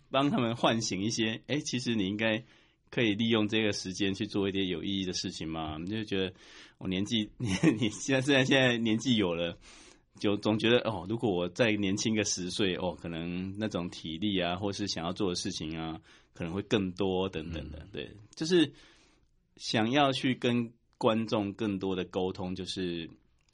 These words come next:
Speaker 1: 要去好好的珍惜你现在有的，不管你是身体，或是你的时间，或是你的精神等等的，我觉得这些都，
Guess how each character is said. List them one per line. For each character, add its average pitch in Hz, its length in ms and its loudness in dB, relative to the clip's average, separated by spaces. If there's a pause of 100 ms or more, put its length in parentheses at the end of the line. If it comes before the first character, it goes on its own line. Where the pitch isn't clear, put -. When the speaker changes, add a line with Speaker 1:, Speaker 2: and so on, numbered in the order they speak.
(600)
Speaker 1:
要 117 280 2
去 98 420 -2
好 87 200 -4
好 82 220 -4
的 78 300 -6 (220)
珍 98 240 0
惜 87 220 -2
你 80 120 -4
现 87 240 -2
在 90 220 -2
有 69 240 -8
的， 65 240 -10 (340)
不 107 100 -4
管 92 140 -2
你 80 120 -6
是 90 240 -6
身 95 260 0
体， 85 220 -12 (140)
或 87 100 -8
是 90 100 -8
你 82 100 -6
的 76 120 -8
时 85 240 -4
间， 87 280 -2 (320)
或 - 120 -10
是 92 120 -6
你 85 60 -4
的 82 100 -4
精 107 240 0
神 80 280 -4
等 80 180 -8
等 78 140 -8
的， - 120 -14
我 82 80 -10
觉 104 120 -8
得 101 60 -4
这 110 140 -2
些 98 220 -2
都， 90 380 -2